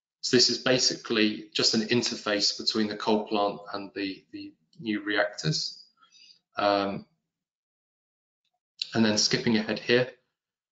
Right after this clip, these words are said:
these, uh, these buildings here that are highlighted are basically housing all of the, uh, what we call non-safety related systems. So basically all of the, the systems that aren't,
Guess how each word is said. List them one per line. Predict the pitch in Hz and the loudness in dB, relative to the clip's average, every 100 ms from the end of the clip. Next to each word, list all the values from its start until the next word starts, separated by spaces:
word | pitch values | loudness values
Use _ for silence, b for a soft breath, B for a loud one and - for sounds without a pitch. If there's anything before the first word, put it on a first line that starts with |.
| _ _ _ _ _ - | _ _ _ _ _ -18
these, | - 135 139 135 - - - | 2 4 4 4 4 2 2
uh, | 110 104 104 | 4 4 4
these | 131 131 | 2 2
buildings | - 127 117 113 - | 6 6 8 4 2
here | - 131 120 | 2 2 2
that | 107 | 0
are | - | -2
highlighted | 120 113 117 113 113 | 0 2 2 -2 -4
are | 110 | -2
basically | 113 110 - 110 | 0 0 -2 -6
housing | - 113 110 117 110 107 - | -2 0 2 2 2 0 0
all | 143 143 135 | 2 2 2
of | 123 - | -4 -4
the, | 123 120 117 113 - - | 0 2 0 -4 -12 -4
uh, | 113 107 104 104 104 - _ _ | 0 2 2 0 -2 -6 _ _
what | 123 | 0
we | 107 123 | 2 2
call | - 110 | 2 2
non-safety | 110 127 127 123 120 - 113 110 110 | 2 2 4 6 4 4 2 0 -2
related | 113 107 107 - - | 0 0 0 -2 0
systems. | - 123 - 143 135 | 2 2 0 -2 -2
So | - | -2
basically | 110 117 - - 110 | 0 2 2 0 -2
all | 113 135 | 2 2
of | 123 - | 2 2
the, | 120 117 | 2 2
the | 113 120 | 0 2
systems | - 123 - 113 107 - | 4 2 2 0 0 -2
that | 110 - | -6 -2
aren't, | 117 110 110 | 0 0 0